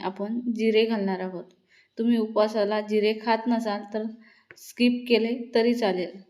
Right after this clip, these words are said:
येथे मी जिरे शेवटी घातले, कारण जिऱ्यामुळे आपलं मिश्रण पिवळसर होते, त्यामुळे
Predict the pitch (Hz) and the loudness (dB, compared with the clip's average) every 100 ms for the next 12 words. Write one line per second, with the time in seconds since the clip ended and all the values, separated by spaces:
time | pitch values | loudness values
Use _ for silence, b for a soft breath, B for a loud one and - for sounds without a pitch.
0 | b b b 214 226 262 254 247 226 226 | b b b -2 0 0 0 2 2 2
1 | 233 233 247 214 247 262 254 247 196 226 | 2 2 2 2 0 -2 -2 -2 -2 -2
2 | 240 - 233 190 214 233 240 220 220 208 | -6 -4 0 2 2 -2 -2 0 4 4
3 | 208 202 196 240 B B B B 214 220 | 4 0 -2 -4 B B B B 0 0
4 | 214 214 226 220 - 202 226 247 B _ | -2 0 0 -2 -2 -2 -2 -6 B _
5 | 233 220 220 220 247 247 240 - 220 226 | 0 4 4 2 -2 0 0 0 -2 -4
6 | - 233 247 240 214 | -2 2 4 4 2